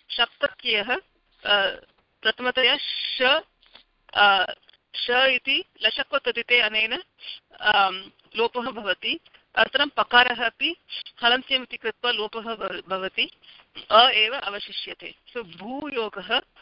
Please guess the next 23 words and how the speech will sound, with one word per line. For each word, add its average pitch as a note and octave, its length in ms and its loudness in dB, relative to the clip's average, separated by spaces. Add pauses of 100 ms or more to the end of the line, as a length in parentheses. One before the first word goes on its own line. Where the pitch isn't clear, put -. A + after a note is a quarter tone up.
(640)
अ, G3 320 4 (280)
अ, G3+ 140 4
so A#3+ 260 -2
इदानीम् B3+ 400 2
अस्माकं, A#3+ 680 -4
अं, G3+ 340 0 (160)
लक्-, - 420 -6
लक्ष्यमस्ति, B3 720 -4 (500)
अ, G#3+ 280 6
लट्लकारस्य A3 760 2 (100)
प्रथम, A3 220 -4
अं, G#3 640 -4
प्रथम, A#3 520 0
प्रथमपुरुषस्य A3+ 920 -4
एकवच-, - 680 -2
एकवचनरूपं A3 800 -4
भवति A3 380 -4
इति A3+ 160 -4
रूपं C4+ 220 -10
कथं A3+ 260 -4
निष्पन्नं G3+ 480 -6
भवति F3+ 320 -6
इति। - 300 -4